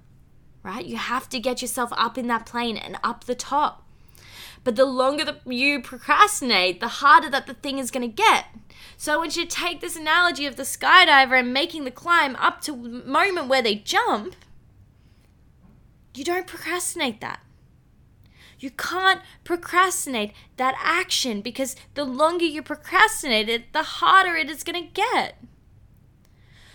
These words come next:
So stop procrastinating taking the leap. It's time to go skydiving and jump right into your goals. Now,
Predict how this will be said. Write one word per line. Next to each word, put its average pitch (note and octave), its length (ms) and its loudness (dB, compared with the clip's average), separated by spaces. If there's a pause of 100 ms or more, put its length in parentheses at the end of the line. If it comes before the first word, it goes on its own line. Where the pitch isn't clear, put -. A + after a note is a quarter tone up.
(100)
So G4 160 0
stop - 540 0
procrastinating D4+ 960 0
taking E4+ 400 -2
the F#4+ 80 -2
leap. G4+ 500 -2 (1600)
It's - 220 -4
time G4+ 420 2
to G#4 100 -2
go F4+ 180 -2
skydiving D#4+ 920 4
and A#3+ 280 -6
jump G4 480 6
right E4 320 8
into C#4 280 -4
your B3 160 0
goals. F#3+ 600 -2 (1900)
Now, C#4 400 4